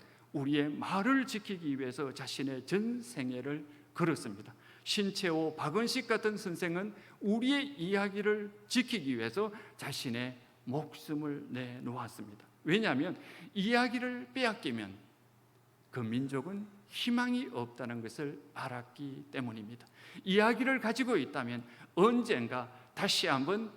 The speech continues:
민족은 다시 한번 기회를 가질 것이다라고 하는 그것을 우리 선각자들은 알고 있었기 때문입니다. 교회가 어려움에 처하면 가장 먼저 무엇을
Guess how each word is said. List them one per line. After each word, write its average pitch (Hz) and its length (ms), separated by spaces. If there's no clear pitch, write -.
민족은 190 680
다시 151 440
한번 185 540
기회를 190 500
가질 190 360
것이다라고 127 640
하는 107 240
그것을 175 540
우리 - 100
선각자들은 180 920
알고 107 720
있었기 147 680
때문입니다. 123 540
교회가 175 360
어려움에 175 920
처하면 175 440
가장 254 400
먼저 208 360
무엇을 135 720